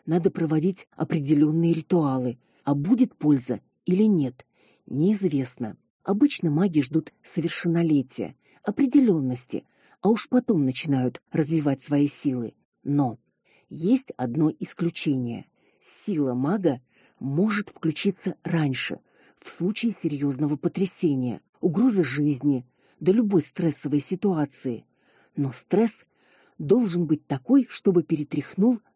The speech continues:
всё мироздание. К примеру, для девушек первый интимный опыт частенько становится таким стрессом, да и для мужчин иногда тоже. Чья-то смерть может стать таким поводом.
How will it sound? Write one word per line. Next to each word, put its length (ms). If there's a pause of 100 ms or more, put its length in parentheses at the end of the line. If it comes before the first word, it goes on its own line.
всё 300
мироздание. 840 (640)
К 100
примеру, 460
для 180
девушек 600 (420)
первый 400
интимный 580
опыт 380 (180)
частенько 500
становится 560
таким 280
стрессом, 640 (360)
да 160
и 80
для 160
мужчин 560
иногда 380
тоже. 440 (540)
Чья-то 460
смерть 520 (180)
может 400
стать 280
таким 320
поводом. 560